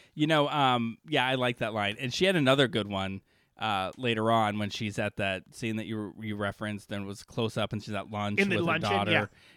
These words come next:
Speaker 1: and his sister. And she's like, "Oh, tell me about your date," 'cause she, like, met somebody, went on a date.
Speaker 2: Oh, yeah.
Speaker 1: But it was just a guy who wanted her to introduce him to another guy. And she goes, "It appears I have a type." <laughs> I'm like, "Good, good for you, girl."
Speaker 2: Um, but after that scene,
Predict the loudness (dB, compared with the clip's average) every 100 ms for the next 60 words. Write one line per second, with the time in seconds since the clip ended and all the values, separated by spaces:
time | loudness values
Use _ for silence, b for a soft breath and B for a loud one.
0 | b -8 -6 -6 -6 -6 -6 -10 -18 -10
1 | -10 -4 -2 -2 -4 b b -6 -2 -2
2 | -2 -6 -12 -8 -4 -2 0 2 2 2
3 | 2 2 2 -2 0 0 0 -4 -6 -2
4 | -2 -2 -4 -4 -4 -4 -2 -2 -2 -4
5 | -2 6 8 8 8 6 6 6 6 6
6 | 0 0 0 2 2 4 4 4 4 4
7 | 0 -2 -2 -2 -2 -4 0 0 0 0
8 | 0 0 0 -4 b b -6 2 2 4
9 | 4 4 -2 B 0 2 4 4 6 4
10 | 2 -4 -4 -4 -4 -6 -14 -4 -4 8
11 | 8 8 2 2 4 4 0 0 0 0
12 | 2 4 4 4 0 -8 -4 4 6 8
13 | 6 4 0 8 8 8 4 2 2 2
14 | -6 -8 -10